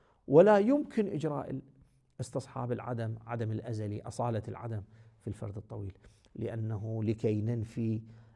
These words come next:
الكلي يجب أن، أن ننفي جميع الأطراف، ونفي جميع الأطراف يعني ينفي من البداية، لأنه أصالة العدم تجري من البداية، يؤدي إلى أن المفروض أنه ما يتح-،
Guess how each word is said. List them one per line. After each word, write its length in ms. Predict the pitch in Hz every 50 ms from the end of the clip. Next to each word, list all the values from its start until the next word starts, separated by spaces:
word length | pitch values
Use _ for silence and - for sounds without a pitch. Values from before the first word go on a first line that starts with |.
| - _ _ -
الكلي 840 | 120 107 92 - - 143 123 113 110 113 131 156 196 214 233 233 - - - - - -
يجب 380 | - - 120 123 110 110 104 - - -
أن، 240 | 104 101 107 110 - -
أن 180 | 127 104 95 98
ننفي 380 | 123 143 147 - - 185 180
جميع 360 | 160 127 110 113 135 165 165
الأطراف، 460 | 160 147 - - - - 107 98 95 - - _ _ _ _ _ _ _ _ _
ونفي 360 | 120 123 143 180 170 170 151
جميع 340 | 135 127 123 120 123 117 -
الأطراف 580 | 110 - - - 151 151 170 190 190 - - - - - _ _ _ _ _ _ _ _ _ _ _ _ _ _ _ _ _ _ _ _ _ _ _ _ _ _ _ _
يعني 280 | 127 123 95 117 113 110
ينفي 260 | 110 104 - 139 127
من 80 | 123
البداية، 460 | 156 208 220 247 185 170 131 110 95 92
لأنه 380 | 113 113 113 120 101 95 - -
أصالة 280 | - - - 123 113 101 -
العدم 300 | - - - 180 180 262
تجري 300 | 247 - 165 - 151 151
من 140 | 170 208 208
البداية، 460 | 165 120 110 101 104 107 110 110 110 - - - _ _ _ _ _ - _ _ _ _ _ _ _ _ _ _ _ _ -
يؤدي 500 | 120 123 - - 143 135 120 117 117 107
إلى 140 | 113 117 110
أن 320 | 110 117 117 117 117 110 113 - - - - -
المفروض 540 | 131 127 131 113 107 - - 139 160 151
أنه 300 | - - 147 147 139 170
ما 200 | 170 170 180 160
يتح-، 140 | - - -